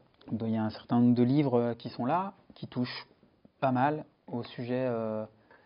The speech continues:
qu'a, qu'a, qu'a évoqué à grands traits, euh, Hugo. Grosso modo, voilà, une des, des réflexions sur le divorce,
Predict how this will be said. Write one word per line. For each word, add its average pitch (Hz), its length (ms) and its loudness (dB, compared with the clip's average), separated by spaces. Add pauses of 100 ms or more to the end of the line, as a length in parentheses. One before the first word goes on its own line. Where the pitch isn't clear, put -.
(320)
qu'a, 107 260 -4
qu'a, 101 400 -6
qu'a 110 140 -6
évoqué 110 420 -2
à 113 120 0
grands 110 180 -2
traits, 120 260 -2
euh, 110 160 -2
Hugo. 143 340 0 (1000)
Grosso 123 360 -8
modo, 127 440 2
voilà, 120 240 -2
une 123 100 0
des, 113 220 -2
des 110 340 -6
réflexions 139 800 -2
sur - 260 -6
le 120 140 2
divorce, 143 600 -2